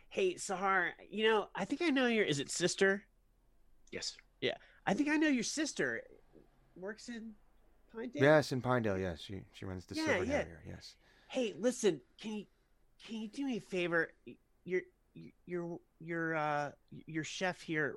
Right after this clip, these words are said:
Speaker 1: really needs to help. She's got a family in need. She really needs to come with us, and, and we're gonna help her get, get her, you know, her family's in trouble.
Speaker 3: Mm.
Speaker 1: There's,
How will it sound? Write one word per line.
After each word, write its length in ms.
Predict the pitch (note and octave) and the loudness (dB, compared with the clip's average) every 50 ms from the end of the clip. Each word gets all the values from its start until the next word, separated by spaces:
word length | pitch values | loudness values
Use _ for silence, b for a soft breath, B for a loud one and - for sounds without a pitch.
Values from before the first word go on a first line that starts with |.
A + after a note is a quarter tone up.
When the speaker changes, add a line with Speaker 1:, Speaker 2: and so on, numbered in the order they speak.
| - C#3 | -8 -12
Speaker 1:
really 560 | C3+ C#3+ D3 D3+ D#3 D3+ D3 C#3 B2+ A#2+ - - | -10 -6 -4 -2 0 0 0 0 0 -2 -4 -6
needs 260 | C#3 D3 C#3+ C3+ - | -6 -6 -6 -6 -8
to 100 | - C3 | -8 -4
help. 200 | B2+ C3 C3 - - _ _ - | -2 -2 -4 -4 -10 _ _ -18
She's 240 | - - C3+ - | -16 -14 -12 -8
got 160 | - D3 C3+ - - | -6 -4 -4 -4 -6
a 40 | B2 A#2+ - _ - | -10 -16 -18 _ -4
family 320 | - D3 C#3+ C#3+ C#3 C3 | -2 0 0 2 4 2
in 80 | B2 A#2+ | 2 4
need. 380 | A#2+ B2 A#2+ A#2+ A#2 A#2 A#2 A2+ b b b b b b b b b b b b b b b - | 2 2 2 2 0 -2 -4 -8 b b b b b b b b b b b b b b b -12
She 260 | - - - - C3 | -8 -8 -6 -6 -6
really 400 | B2+ C3 C3+ C#3+ C#3 C3 B2+ A#2+ | -4 -2 2 4 4 4 4 4
needs 240 | A#2 A#2+ A2+ - - | 2 0 -2 -4 -4
to 160 | - B2+ A2 | -2 -2 -2
come 220 | - - C#3+ C3 B2 | 0 2 2 4 4
with 140 | A#2 G#2+ A2 | 4 4 4
us, 240 | G#2 G2+ - - - - | 4 4 2 0 -4 -4
and, 180 | A2 G#2+ G#2 - - | -4 -4 -4 -6 -6
and 160 | - A2 G2+ - - _ _ - | -6 -8 -8 -8 -14 _ _ -8
we're 240 | A#2 A2 B2 B2+ | -6 -4 -2 0
gonna 160 | C3+ D3 C#3 B2+ | 2 4 4 4
help 240 | C3 C#3+ C#3 - | 6 4 4 4
her 260 | - C3 A#2 A2 G2 - _ _ _ _ _ - | 4 2 2 2 2 -2 _ _ _ _ _ -2
get, 180 | C#3+ C3+ - - - - - - | -2 -2 -2 -4 -10 -12 -8 -2
get 140 | - B2+ F#2 | 0 0 0
her, 160 | E2+ - - - A2+ - | 0 -6 -10 -10 -12 -10
you 100 | - A2 | -8 -8
know, 100 | G2 F#2+ F2+ - | -8 -8 -10 -14
her 160 | - - A2+ | -10 -10 -10
family's 440 | - - B2 A#2+ B2 A#2+ A2 G#2+ F#2+ | -4 0 2 2 2 2 2 0 -2
in 80 | G#2 F#2+ | -4 -8
trouble. 560 | - - - G#2+ G2+ F#2 D2+ C#2+ C2+ - - _ - | -6 -2 -2 -2 -2 -2 -4 -8 -10 -12 -14 _ 0
Speaker 3:
Mm. 280 | C3 C#3 C#3 C3+ B2 A2 | 2 4 4 4 4 2
Speaker 1:
There's, 200 | A2 G#2 - | 0 -2 -4